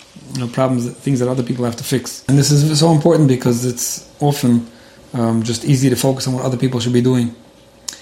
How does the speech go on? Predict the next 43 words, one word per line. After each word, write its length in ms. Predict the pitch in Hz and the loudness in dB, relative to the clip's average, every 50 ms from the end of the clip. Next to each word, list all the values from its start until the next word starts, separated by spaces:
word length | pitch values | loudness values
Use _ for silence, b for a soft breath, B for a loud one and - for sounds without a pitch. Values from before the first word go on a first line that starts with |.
| B B B | B B B
And 120 | - 151 139 | -4 -2 0
sometimes 260 | 156 175 190 185 175 | 2 2 2 2 2
people 240 | - 196 175 180 185 | 0 0 2 4 4
even 360 | 175 175 175 165 156 151 151 | 4 4 4 2 2 4 4
mean 160 | 180 233 254 | 4 4 4
it 120 | 202 - 117 | 4 2 0
when 140 | 135 131 | -4 -4
they 100 | 131 123 | -4 -4
say, 220 | 120 - 139 135 131 | -4 -4 -4 -2 -2
you 220 | 127 127 127 123 | -4 -4 -6 -6
know, 120 | 120 120 120 | -6 -6 -6
"I, 420 | 120 - - 120 117 - - 117 | -8 -10 -14 -16 -16 -16 -16 -16
I 180 | 117 - - 107 | -16 -14 -14 -12
think 220 | - 139 135 123 | -8 -6 -6 -4
that 140 | 120 113 - | -6 -6 -4
person 260 | - 123 120 - 123 | -4 -4 -4 -4 -6
has 120 | 113 107 | -6 -6
to 100 | - 120 | -8 -8
fix 180 | 107 - 131 - | -6 -4 -4 -2
something," 240 | 127 123 127 123 123 | -2 -2 -2 -2 -2
and, 100 | 120 120 | -4 -4
and, 320 | 117 - - 120 120 120 | -6 -6 -6 -6 -6 -6
and 160 | - 127 120 | -4 -2 0
they're 80 | 120 120 | 2 4
doing 160 | 131 143 135 | 4 4 4
something 220 | 120 131 131 131 135 | 4 4 4 4 4
wrong, 340 | 147 151 147 139 131 135 - | 4 4 4 2 0 0 0
either, 320 | 175 170 156 151 156 143 | 2 2 2 2 2 0
either 220 | 135 170 175 160 156 | 2 0 2 2 0
because 280 | 147 135 - 147 135 | -2 -2 -4 -4 -4
they're 120 | 135 127 120 | -2 -2 0
hurting 260 | 139 143 135 123 117 | 0 0 2 2 2
me 320 | 123 127 135 131 - - - _ _ _ - | 2 2 0 -4 -6 -12 -20 _ _ _ -14
and 100 | - 113 | -10 -8
I'm 140 | 107 104 110 | -6 -4 -2
right, 380 | 113 120 135 143 143 - - - B B B B B B B | -2 -2 -2 -4 -6 -8 -14 -20 B B B B B B B
or 100 | B 147 | B 2
even 140 | 151 165 170 | 2 2 2
because 160 | 160 165 160 | 2 0 0
I 80 | 180 180 | 0 0
care 200 | 175 233 240 240 | 2 2 2 2
for 120 | - 190 | 2 0
them. 320 | 156 135 127 120 - - | -2 -4 -4 -8 -12 -16